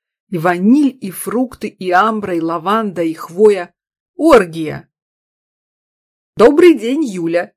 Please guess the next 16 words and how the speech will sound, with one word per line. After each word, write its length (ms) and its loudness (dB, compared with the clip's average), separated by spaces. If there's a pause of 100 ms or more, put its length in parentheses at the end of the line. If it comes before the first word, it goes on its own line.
(140)
Как 240 -2
прошел 440 -2
день?» 360 -6 (680)
улыбался 580 -2
робот, 400 -4 (300)
тут 220 -2
же 120 -4
материализовавшись 1040 -8
в 120 -20
прихожей 640 -6 (260)
с 140 -12
радостью 560 -2
то 160 -8
ли 180 -8
идеального 640 -4
слуги, 560 -4